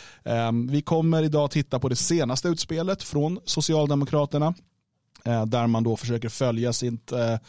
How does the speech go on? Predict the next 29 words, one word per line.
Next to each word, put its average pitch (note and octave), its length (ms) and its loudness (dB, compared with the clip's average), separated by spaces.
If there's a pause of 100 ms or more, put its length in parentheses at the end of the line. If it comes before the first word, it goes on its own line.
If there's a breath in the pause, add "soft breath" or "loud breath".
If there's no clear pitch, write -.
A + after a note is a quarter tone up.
(240 loud breath)
systerparti C#3 600 -2 (120)
i C#3 40 2
Danmark, C#3+ 800 0
eh, A#2 320 2
att B2+ 140 -4
införa A#2+ 560 0
då A#2 160 0
någon A#2+ 160 0
typ A#2+ 140 -4
av A#2 80 -2
förbud B2+ 540 0
mot A#2+ 220 0
så A#2+ 80 -4
kallad A#2 400 -2 (300 loud breath)
koranbränning. C3+ 880 2 (500 loud breath)
Eh, B2+ 280 -4 (220)
och D3 160 -2
sen E3+ 220 2
ska G3+ 200 0
vi G3+ 160 2
djupdyka F#3 680 -2
lite F3+ 200 0
längre D#3+ 420 2
bakåt D#3+ 640 0
i C4 40 2
historien G2+ 480 0
och A2 80 -4
titta C3 340 -2
på A#2 380 0